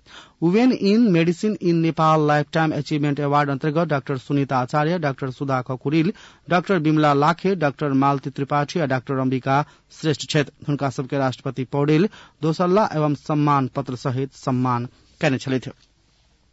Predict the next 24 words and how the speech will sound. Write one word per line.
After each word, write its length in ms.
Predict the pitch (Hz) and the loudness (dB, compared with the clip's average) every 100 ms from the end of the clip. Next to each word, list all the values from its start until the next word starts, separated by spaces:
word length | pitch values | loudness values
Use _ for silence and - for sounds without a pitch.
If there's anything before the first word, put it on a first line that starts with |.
| _ _ _ - - _ | _ _ _ -20 -20 _
प्रधानमंत्री 600 | - 180 208 240 240 254 | -4 2 4 4 4 2
केपी 240 | 240 208 202 | 2 0 0
शर्मा 320 | 202 185 185 | 0 0 0
ओली 220 | 190 185 214 | 2 2 2
पेरिस 440 | - 180 185 202 | 2 2 2 0
पारा 260 | - 175 170 | 2 4 4
ओलंपिक 500 | 170 170 170 165 208 | 4 4 2 0 -4
दू 80 | 165 | -2
हजार 300 | 147 147 156 | -2 0 0
चौबीस 400 | 143 175 170 190 | 0 -2 0 -2
में 100 | 196 190 | -2 -4
कांस्य 380 | - 214 - 175 | -2 -4 -2 -4
पदक 280 | 165 151 - | 0 -2 -4
प्राप्त 340 | - 175 165 | -2 0 0
करय 220 | 160 151 147 | -4 0 0
वाला 240 | 147 151 147 _ _ _ | 2 0 -2 _ _ _
पलेसा 560 | 156 160 190 202 214 202 | -2 2 2 2 0 0
गोवर्धन 500 | 165 151 151 147 151 | 0 0 0 0 -2
सहित 300 | 139 151 180 | -2 -2 -4
प्रशिक्षक 600 | - 156 - 180 - 208 | -4 -8 -8 -6 -4 -4
आ 160 | - 147 - | -2 -4 -2
टोली 300 | 175 190 208 | -2 -2 0
व्यवस्थापन 580 | 151 131 - 127 151 151 | -4 -6 -8 -8 -4 -4
के 220 | 160 160 | 0 -2